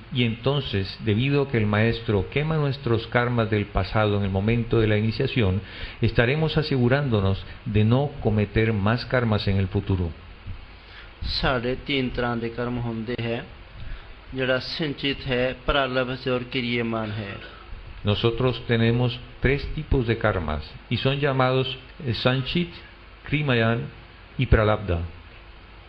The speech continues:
Speaker 2: ਤੋ ਸਾਡੇ ਸੰਚਿਤ ਔਰ ਕਿਰਿਆਮਾਨ ਦੋਨੋਂ ਖਤਮ ਕਰ ਜਾਂਦੇ ਹੈ, ਔਰ ਜਿਹੜੇ ਪ੍ਰਾਲਬਧ ਹੈ, ਇਹਦੇ ਨਾਲ ਸਰੀਰ ਬਣਿਆ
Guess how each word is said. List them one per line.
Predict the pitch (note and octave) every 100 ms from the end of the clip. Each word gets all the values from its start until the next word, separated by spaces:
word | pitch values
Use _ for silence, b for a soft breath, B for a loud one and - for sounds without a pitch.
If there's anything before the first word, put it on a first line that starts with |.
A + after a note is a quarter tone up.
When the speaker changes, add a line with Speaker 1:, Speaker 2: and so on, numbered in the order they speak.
| - - - - - - -
Speaker 2:
ਤੋ | E3+
ਸਾਡੇ | D#3+ - C3 A#2+ C3 C3+ -
ਸੰਚਿਤ | - - F3 D3+ - D#3 D3 C#3 C#3 -
ਔਰ | C#3+ C3+
ਕਿਰਿਆਮਾਨ | - D#3 D#3+ F3 D#3+ C3 B2+
ਦੋਨੋਂ | C3 C#3 C#3 C#3+
ਖਤਮ | C#3+ C#3 - C3+
ਕਰ | C3
ਜਾਂਦੇ | A#2 A#2+ A#2+ B2 A#2+
ਹੈ, | B2+ - - B B B B
ਔਰ | D#3
ਜਿਹੜੇ | D3+ D3 C#3
ਪ੍ਰਾਲਬਧ | - C3+ C3+ D3+ F3 E3+
ਹੈ, | E3
ਇਹਦੇ | C#3+ E3+ F3
ਨਾਲ | D#3 C#3+
ਸਰੀਰ | C3+ - C3 C3 C3+
ਬਣਿਆ | C#3+ C#3+ D3